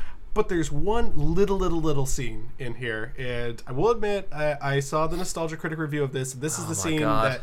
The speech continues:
Speaker 1: that I
Speaker 2: Every
Speaker 1: noticed it, he does
Speaker 2: time
Speaker 1: it
Speaker 2: with
Speaker 1: too.
Speaker 2: you.
Speaker 1: No, no, no. This is, this is what we're talking about.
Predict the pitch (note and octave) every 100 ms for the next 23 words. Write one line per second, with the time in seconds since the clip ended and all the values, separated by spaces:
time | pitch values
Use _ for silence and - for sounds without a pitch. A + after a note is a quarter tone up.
0 | - - - C#3 D#3 F#3 A3+ G#3+ - F#3+
1 | F#3+ F3+ E3 E3 C#3 D#3 G#3 - - -
2 | - - - - - - - G3+ G3+ F#3+
3 | F#3 E3+ F#3+ C4 G#3+ - G#3+ A#3+ A#3 G#3
4 | D#3+ D3 A2+ G#2